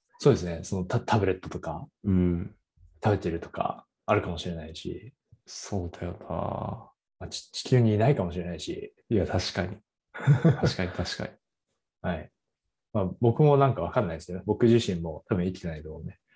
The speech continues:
Speaker 2: うんうんうん。
Speaker 1: 百年後とか、はい。なので、その百年後をイメージして、まあ、皿を作る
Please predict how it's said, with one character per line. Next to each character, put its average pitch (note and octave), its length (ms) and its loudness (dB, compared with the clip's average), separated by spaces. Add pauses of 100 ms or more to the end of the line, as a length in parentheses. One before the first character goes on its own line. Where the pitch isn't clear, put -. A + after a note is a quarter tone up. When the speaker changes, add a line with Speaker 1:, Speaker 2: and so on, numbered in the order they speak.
(120)
Speaker 2:
う G2+ 40 0
ん F#2+ 40 4
う - 20 4
ん E2+ 280 0
う E2+ 100 -2
ん。 - 20 -8
Speaker 1:
百 - 180 -6
年 F2 140 -2
後 E2 100 -8
と - 80 -14
か、 D#2 120 -16
は E2+ 200 -4
い。 - 160 -8 (640)
な A#2+ 80 2
の F#2 80 0
で、 F2 60 -2
そ A2 100 0
の G2 100 0
百 A2+ 240 2
年 C3 160 6
後 B2+ 380 4 (320)
を A#2+ 80 6
イ A2+ 60 6
メ C#3 180 6
ー - 20 4
ジ A2 60 4
し - 160 -6
て、 - 420 -2
ま F2+ 240 -8
あ、 - 60 -18
皿 E2+ 200 0
を E2 80 -2
作 - 180 -6
る D2 60 -2